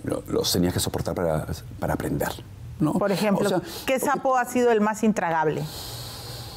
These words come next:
Speaker 2: Pero que te lo tu-, lo tuviste que
Speaker 1: Eh,
Speaker 2: hacer.
Speaker 1: que te, que te denigren,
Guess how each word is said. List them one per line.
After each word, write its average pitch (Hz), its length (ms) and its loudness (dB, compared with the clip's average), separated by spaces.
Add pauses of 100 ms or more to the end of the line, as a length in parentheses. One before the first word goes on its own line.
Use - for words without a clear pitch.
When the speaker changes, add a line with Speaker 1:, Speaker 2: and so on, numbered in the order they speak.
(100)
Speaker 2:
Pero 185 140 2
que 165 100 2
te 180 100 2
lo 170 100 2
tu-, 175 120 2
lo 170 360 4
tuviste 180 300 2
que 185 80 -2
Speaker 1:
Eh, 175 40 0
Speaker 2:
hacer. 180 220 0
Speaker 1:
que 165 80 -6
te, - 40 -10
que 175 100 0
te - 160 0
denigren, 160 840 4